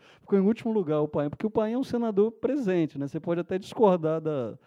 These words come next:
das ideias dele, mas é um cara presente, um cara atuante, que trabalha até sexta-feira, você encontra ele no Senado fazendo coisa. Eu fiquei em último. <laughs> Falei, "Pô." Então, assim, tem, sem dúvida, um viés ali ideológico que eu acho que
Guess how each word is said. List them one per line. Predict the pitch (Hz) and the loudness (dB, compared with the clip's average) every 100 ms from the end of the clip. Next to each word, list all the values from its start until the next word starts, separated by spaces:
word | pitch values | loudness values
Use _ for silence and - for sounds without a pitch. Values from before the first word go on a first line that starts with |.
| _ _ | _ _
das | 127 139 127 | -4 -2 -2
ideias | 131 139 143 131 | -2 0 0 -2
dele, | 117 127 151 123 | -2 -2 -2 -2
mas | 123 | -4
é | 147 | -6
um | |
cara | 175 170 196 | -6 -8 -6
presente, | 214 185 147 156 127 | -8 -8 -6 -6 -6
um | 123 | -8
cara | 131 151 | -6 -6
atuante, | - 160 147 156 131 | -6 -6 -4 -6 -8
que | - | -6
trabalha | 139 143 156 | -4 -2 -4
até | 143 170 | -4 -6
sexta-feira, | 220 - 202 - 147 160 139 | -6 -6 -8 -6 -6 -4 -6
você | 143 | -10
encontra | 123 135 131 120 | -4 -4 -4 -10
ele | 120 117 _ _ _ - | -10 -14 _ _ _ -8
no | 135 | -6
Senado | - 135 139 135 | -2 -2 -2 -4
fazendo | 127 127 143 139 | -4 -2 0 0
coisa. | 160 151 _ - | 0 -2 _ -12
Eu | 247 | -10
fiquei | - 349 | 0 2
em | 302 | 2
último. | 233 381 370 202 147 | -2 -2 -2 2 2
<laughs> | - - - | 2 -4 -6
Falei, | 262 - - - | -6 -6 -12 -8
"Pô." | 220 _ - - _ - _ - - - - | -8 _ -20 -20 _ -20 _ -20 -20 -20 -10
Então, | 180 165 196 208 | -8 -4 -2 -2
assim, | 196 - 165 | -2 -2 -2
tem, | - 190 220 220 | -2 -2 -2 -4
sem | - 190 | -4 -4
dúvida, | 160 160 170 180 | 0 0 0 -2
um | 175 175 | -2 -2
viés | 151 156 143 147 143 127 | -4 -2 -2 -2 -4 -4
ali | 123 135 127 123 | -4 -4 -4 -4
ideológico | 120 160 139 135 151 147 175 | -2 0 0 0 -2 -4 -12
que | 156 170 | -14 -6
eu | 139 | -4
acho | 135 - | -4 -8
que | - 156 147 135 127 | -10 -8 -6 -6 -10